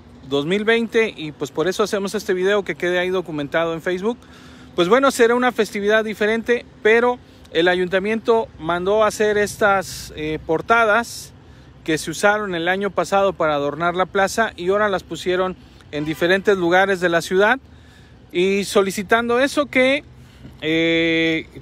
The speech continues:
pues que se siga recordando esta, esta tradición en Jiquilpan que tiene, pues, más de quince años, la celebración de Día de Muertos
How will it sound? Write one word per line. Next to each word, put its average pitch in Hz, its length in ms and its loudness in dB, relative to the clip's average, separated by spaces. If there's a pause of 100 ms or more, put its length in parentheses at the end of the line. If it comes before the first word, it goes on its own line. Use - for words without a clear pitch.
(100)
pues 175 160 -2
que 175 80 0
se 196 140 -6
siga 247 320 0
recordando 202 680 2
esta, 190 480 2 (640)
esta 208 380 0
tradición 214 880 0
en 180 140 -10
Jiquilpan 254 680 -4
que 208 160 0
tiene, 226 640 -2
pues, 185 160 -2
más 214 220 0
de 226 100 4
quince 226 400 2
años, 233 580 -2 (460)
la 156 140 2
celebración 175 640 0
de 208 100 0
Día 190 180 2
de 185 100 0
Muertos 180 560 -2